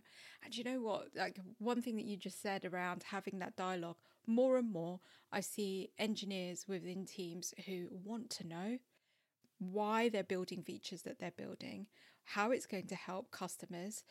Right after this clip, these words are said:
They don't, before, long time ago, when I first got into software development,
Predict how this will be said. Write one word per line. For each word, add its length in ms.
They 120
don't, 200
before, 600
long 300
time 280
ago, 220
when 140
I 100
first 320
got 140
into 140
software 380
development, 580